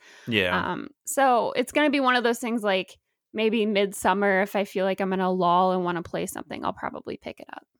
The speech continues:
Speaker 1: I'm going to wait because I wanna just see what people are saying about it. You know,
Speaker 2: Mm-hmm.
Speaker 1: I, I don't have a need to play more Pikachu or, or Pokemon right now, so I'm just gonna kinda hang out, and, uh, if, if it seems like people are really loving it,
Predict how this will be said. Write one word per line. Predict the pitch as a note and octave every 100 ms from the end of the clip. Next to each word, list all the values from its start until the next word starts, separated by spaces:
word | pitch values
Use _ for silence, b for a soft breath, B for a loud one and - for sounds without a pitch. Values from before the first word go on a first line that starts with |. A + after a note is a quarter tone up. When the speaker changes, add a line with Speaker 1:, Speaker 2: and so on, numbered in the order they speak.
| _ _ -
Speaker 1:
I'm | E3+ F#3+ G#3+
going | F#3+ F#3+ E3+
to | C#3
wait | D3 D#3 D#3
because | C3 C3
I |
wanna | D3 F3+ F#3+
just | E3+ D3
see | D#3 D3+ D3 D3 D3 C3
what | C#3 C3+ D3 -
people | D#3 C#3+ D#3 D3+ D3+
are | D3+ D3
saying | B2+ E3 F3 E3+
about | F2 E2 F2+
it. | - - -
You | B2
know, | G2+ G#2+
Speaker 2:
Mm-hmm. | C3+ A#2+ -
Speaker 1:
I, | B2+
I |
don't | C3 B2+
have | C3 A#2+
a |
need | A2 A#2 A#2+ A2+
to |
play | A#2 - B2 A#2+
more | A#2+ A#2
Pikachu | A#2 C3 B2+ - B2+
or, | A#2 A2+
or | A2
Pokemon | - B2+ A#2+ A#2 A2+
right | A#2 G#2
now, | A2 A2+ A#2
so | - G#2+
I'm | G#2 A#2+
just | A#2
gonna | - A2+
kinda | A2+ A2+ G#2
hang | G#2 G#2+ G#2+
out, | G#2 C#3
and, | A2+ G2 G2+
uh, | A2 G2 G#2
if, | G#2 - - -
if | A2 -
it | G2+
seems | - A#2 A2+ G#2+
like | F#2+ G2
people | B2 A#2
are | G#2+
really | F#2+ B2 B2+ B2
loving | A2+ A2 C3 C3+
it, | D3+ D#3